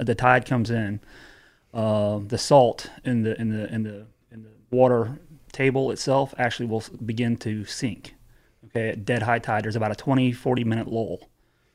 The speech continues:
So at that point in time, they'll actually bring water in off the top, okay, where it's fresh water, okay? And so that's how they avoid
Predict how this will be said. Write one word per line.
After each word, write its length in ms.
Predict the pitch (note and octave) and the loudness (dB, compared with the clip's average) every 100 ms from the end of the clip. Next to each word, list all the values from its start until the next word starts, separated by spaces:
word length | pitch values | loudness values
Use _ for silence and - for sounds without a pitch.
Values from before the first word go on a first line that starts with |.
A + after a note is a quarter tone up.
| _ - | _ -4
So 120 | A2+ | -2
at 80 | A2 | 4
that 180 | C#3 | 2
point 200 | - C3 A#2 | 4 -2 0
in 40 | |
time, 280 | B2+ A#2 A2+ | -2 0 0
they'll 160 | A#2 | 0
actually 400 | A#2 A#2+ A#2+ A2+ | 0 0 -2 -6
bring 320 | G2 A#2+ A2+ A2+ | -2 0 2 2
water 260 | A2+ A2+ | 0 0
in 140 | A2+ G#2 | -2 -6
off 100 | G#2+ | -8
the 80 | |
top, 400 | G#2+ A#2+ G2 - - _ _ _ _ _ A#2 | -8 -6 -6 -10 -20 _ _ _ _ _ -20
okay, 220 | - A2 | -8 -4
where 160 | A2 G#2+ | -2 -4
it's 80 | - | -4
fresh 340 | A#2+ G#2+ - | -6 -6 -8
water, 320 | G2+ - G#2+ - - | -8 -10 -12 -18 -20
okay? 240 | A2 A2+ A2+ | -16 -12 -12
And 100 | G#2+ | -10
so 80 | |
that's 220 | A#2+ A#2+ - | -2 -2 0
how 100 | A#2 | 0
they 120 | A#2 | 0
avoid 520 | G#2+ A#2+ A#2+ A2 | -2 -2 -2 -4